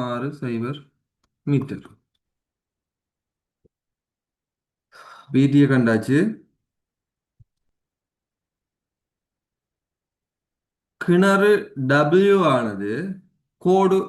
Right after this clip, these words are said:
ஏ டி மீது டபிள்யூ டி நாற்பது மீட்டர் ஆகுமா?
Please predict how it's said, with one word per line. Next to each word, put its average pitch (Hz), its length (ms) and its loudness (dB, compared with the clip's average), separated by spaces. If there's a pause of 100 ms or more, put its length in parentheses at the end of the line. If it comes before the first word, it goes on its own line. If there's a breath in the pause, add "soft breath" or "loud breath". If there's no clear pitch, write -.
ஏ 165 120 0 (160)
டி 196 240 -6
மீது 113 440 -4 (1200)
டபிள்யூ 147 600 0
டி 214 200 -8 (600)
நாற்பது 170 360 -2
மீட்டர் 139 280 -6
ஆகுமா? 107 380 -8